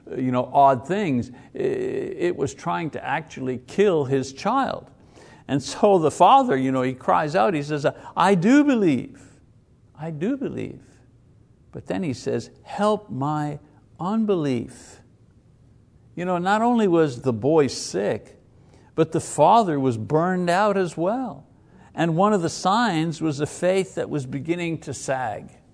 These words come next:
You know, and he said it himself, "I, I do believe, but boy, you know, you've gotta help me here because I'm,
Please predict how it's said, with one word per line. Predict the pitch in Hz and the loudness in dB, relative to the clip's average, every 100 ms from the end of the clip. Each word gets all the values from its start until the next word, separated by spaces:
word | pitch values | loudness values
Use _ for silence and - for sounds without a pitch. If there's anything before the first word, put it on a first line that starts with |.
| _ - | _ -10
You | 131 | -4
know, | 143 156 | -2 -4
and | 147 139 | -4 -4
he | 143 | -4
said | 143 180 175 | -4 -4 -2
it | 170 | -4
himself, | 160 135 - 160 156 | -6 -8 -4 -4 -4
"I, | 165 - - | -6 -6 -4
I | 214 220 | -4 -2
do | 202 233 | -2 2
believe, | 180 180 220 190 - | 2 2 2 0 -2
but | 147 - | -6 -4
boy, | 180 190 165 | -4 -2 -2
you | 135 147 | -4 -4
know, | 170 147 147 | -4 -4 -6
you've | 143 185 202 | -6 -6 0
gotta | 202 143 | 0 0
help | 113 202 214 | 0 -2 -2
me | - | -8
here | 131 135 | -4 -4
because | 139 131 151 160 | -6 -8 -10 -10
I'm, | 175 165 | -10 -10